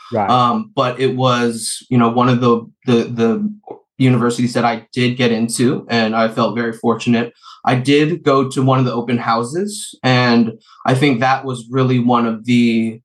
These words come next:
Speaker 2: eye openers and what kind of pulled me there. Um, just the feel. I'm definitely a feel guy, you know,
Speaker 1: Yeah,
Speaker 2: I,
Speaker 1: yeah.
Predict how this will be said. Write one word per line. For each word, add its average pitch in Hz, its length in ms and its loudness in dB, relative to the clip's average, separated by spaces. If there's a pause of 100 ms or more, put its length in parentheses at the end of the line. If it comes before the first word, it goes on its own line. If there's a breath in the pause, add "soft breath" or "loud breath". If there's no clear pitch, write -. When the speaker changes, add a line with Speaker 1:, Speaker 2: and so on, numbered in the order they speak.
(320)
Speaker 2:
eye 120 200 0
openers 123 500 -2
and 117 160 2
what 117 260 -2
kind 120 220 0
of 107 100 -6
pulled 120 280 0
me 117 140 0
there. 117 520 -2
Um, 113 480 -2
just 135 300 -2
the 117 80 -4
feel. 135 640 0 (280 soft breath)
I'm 127 240 2
definitely 139 380 0
a 123 40 0
feel 135 480 2
guy, 156 380 -2
you 135 100 -2
know, 127 220 2
Speaker 1:
Yeah, 110 100 2
Speaker 2:
I, 107 140 -6 (120)
Speaker 1:
yeah. 127 200 -2